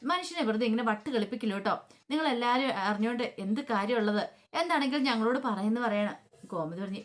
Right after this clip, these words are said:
"ഒന്നുമില്ല മോളെ" എന്ന് പറയണം. "ബാ ആകാശേ, ഇവിടെ നിന്ന് എനിക്ക് ഭ്രാന്ത് പിടിക്കും, നമുക്ക് പോകാമെന്ന്" പറഞ്ഞുകൊണ്ട് എന്ത് ചെയ്യുവാണ്, അവർ രണ്ടുപേരും കൂടെ അങ്ങോട്ട് പോവാണ്. ഈ സമയം ശ്രീദേവി എന്ന് നോക്കിയിട്ട് പറഞ്ഞു, "കണ്ടോമേ,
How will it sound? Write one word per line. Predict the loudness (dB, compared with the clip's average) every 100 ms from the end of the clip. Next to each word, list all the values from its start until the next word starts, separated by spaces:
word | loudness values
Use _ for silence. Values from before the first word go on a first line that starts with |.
| -10
"ഒന്നുമില്ല | -2 0 0 0 0
മോളെ" | 0 0 -2 0
എന്ന് | 0
പറയണം. | 0 -2 -4 -6 -14 -20 _ _ _ _ _ _ -6
"ബാ | 0 2
ആകാശേ, | 2 -2 -2 -8 -10 -6
ഇവിടെ | 2 4
നിന്ന് | 4
എനിക്ക് | 2 2 2
ഭ്രാന്ത് | 4 4 4
പിടിക്കും, | 2 0 -2 -2
നമുക്ക് | -2 -2 -2
പോകാമെന്ന്" | 2 4 4 4 4
പറഞ്ഞുകൊണ്ട് | 2 2 0
എന്ത് | 0 2
ചെയ്യുവാണ്, | 2 2 -2 -14 -2
അവർ | 0 2 2
രണ്ടുപേരും | 4 4 4
കൂടെ | 2 2
അങ്ങോട്ട് | 2 0
പോവാണ്. | 0 0 0 -4 _ _ -14
ഈ | -10
സമയം | -2 -2 0 -2 -4 -20 _
ശ്രീദേവി | -8 -6 -2 2 2
എന്ന് | 2 0
നോക്കിയിട്ട് | -2 -4 0
പറഞ്ഞു, | 0 0 -6
"കണ്ടോമേ, | -8 -2 0 2